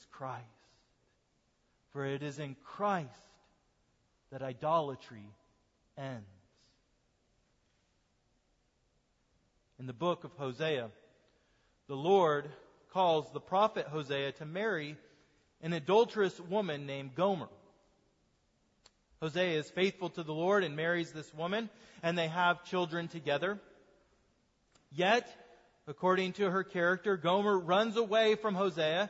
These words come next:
and follows after other lovers. Now, according to the law, Hosea had every right to cast her away, to divorce her through her i-, her adulterous relationship. She had brought a breach in their relationship.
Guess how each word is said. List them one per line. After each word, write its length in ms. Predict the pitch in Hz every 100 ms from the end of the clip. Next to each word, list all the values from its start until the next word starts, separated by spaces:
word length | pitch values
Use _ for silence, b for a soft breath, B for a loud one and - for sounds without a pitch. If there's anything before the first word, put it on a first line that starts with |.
| B B B B 170
and 140 | 175
follows 480 | - 190 208 208 185
after 480 | 170 160 - 170 160
other 440 | 156 147 147 143 -
lovers. 460 | 147 147 127 117 - - - _ _ _ _ _ _ _ _ _ 185
Now, 180 | 190
according 460 | 185 185 247 233 202
to 100 | 190
the 120 | 165
law, 280 | 185 202 185
Hosea 460 | 175 170 190 185 180
had 180 | 175
every 240 | 175 175 160
right 320 | 156 180 214 240 B -
to 100 | 170
cast 440 | - 202 202 - 190
her 160 | 185
away, 440 | 147 139 160 214 214 B -
to 100 | 196
divorce 560 | 160 131 180 208 180 165
her 260 | 156 214
through 320 | - 185 208
her 200 | 196 185
i-, 280 | 175 175 170 B B B
her 140 | 175
adulterous 680 | 175 147 185 226 226 196 190
relationship. 840 | 170 151 180 202 202 190 214 220
She 160 | - 202
had 120 | 175
brought 200 | 170 170
a 80 | 165
breach 540 | 123 139 185 262 240 196
in 260 | 190 175
their 320 | 151 190 202
relationship. 840 | 180 170 180 185 - 175 - 185